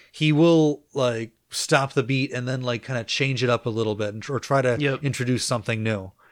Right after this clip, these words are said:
Speaker 1: Like, they, this album, like, they really streamlined the process. Like, every song is supposed to be a club banger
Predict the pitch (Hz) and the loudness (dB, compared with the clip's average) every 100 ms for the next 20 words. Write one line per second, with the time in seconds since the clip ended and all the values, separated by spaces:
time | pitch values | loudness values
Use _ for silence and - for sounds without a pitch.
0 | _ _ 127 120 143 139 160 - 143 143 | _ _ -2 2 2 4 2 2 4 4
1 | 135 120 113 123 120 123 143 147 135 - | 4 0 0 0 0 2 2 4 2 0
2 | 127 131 117 117 117 107 - - - - | -4 -4 -2 -2 -2 -8 -16 -14 -10 -2
3 | 127 117 - 117 - 117 104 - - - | 0 0 -2 -4 -2 -4 -4 -12 -16 0
4 | 135 151 139 - 127 131 127 113 120 - | 2 4 2 0 0 0 -2 -4 -6 -2
5 | 127 - 113 127 123 123 113 104 - - | -4 -2 -4 -2 -2 -2 -4 -4 -18 -20
6 | - - 139 131 110 131 127 123 127 120 | -14 -2 0 0 0 0 0 0 0 -2